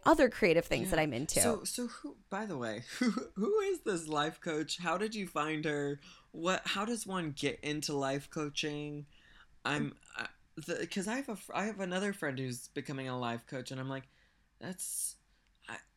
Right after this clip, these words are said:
Speaker 2: I, I don't know how you start that journey." You know, like, I don't know what
Speaker 1: Ye-
Speaker 2: that looks like, or, like, and, like, how did you find this person? Like, is there a life coach company somewhere, or, like, w-, yeah, who is she?
Speaker 1: These are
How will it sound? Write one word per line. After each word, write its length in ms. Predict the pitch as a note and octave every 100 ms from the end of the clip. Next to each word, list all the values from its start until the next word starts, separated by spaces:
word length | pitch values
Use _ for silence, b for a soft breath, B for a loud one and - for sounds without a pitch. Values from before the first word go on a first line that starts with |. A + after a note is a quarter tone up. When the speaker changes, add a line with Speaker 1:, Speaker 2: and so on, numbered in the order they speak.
| -
Speaker 2:
I, 160 | G3 G3+
I 60 | G#3
don't 180 | B3+ B3
know 80 | G#3
how 140 | F#3+
you 140 | F3
start 520 | D#3+ - - E3+ A#3 C#4
that 340 | - G#2+ G2 - _
journey." 580 | D3 C3+ B2 A2 F2+ A2+ -
You 160 | F#3 F#3
know, 180 | F3+ F3
like, 220 | E3 E3
I 80 | F3
don't 180 | F#3+
know 120 | F#3 F3+
what 120 | F3
Speaker 1:
Ye- 60 | F#3+
Speaker 2:
that 300 | D3+ - D3+
looks 220 | E3 -
like, 160 | D#3
or, 60 | E3
like, 160 | D3+ C#3+ B B
and, 100 | F3
like, 140 | F#3 F3+
how 160 | F3+
did 180 | A3 G#3
you 120 | G3
find 480 | F3 - D#3 E3+ F3+
this 160 | F#3 -
person? 500 | - F#3 - F#3+ F3+
Like, 180 | C#3+ C3
is 120 | C3+
there 160 | D3
a 80 | C#3 B2 -
life 320 | B2+ B2 C#3
coach 500 | - D3 C3+ - - -
company 560 | - B2+ C3 E3 F3
somewhere, 720 | F3 F3 E3+ E3+ F3 F3 F3
or, 340 | D#3+ A#2+ A2+ A#2 _ _ _ _ -
like, 120 | C3
w-, 140 | C3+ C3+ B B B C3+ -
yeah, 280 | D#3+ C#3 F#2+ - _
who 120 | F3+
is 100 | A3
she? 240 | G#3 C3+ F#2+
Speaker 1:
These 240 | A3 G#3+
are 240 | C#4+ D4+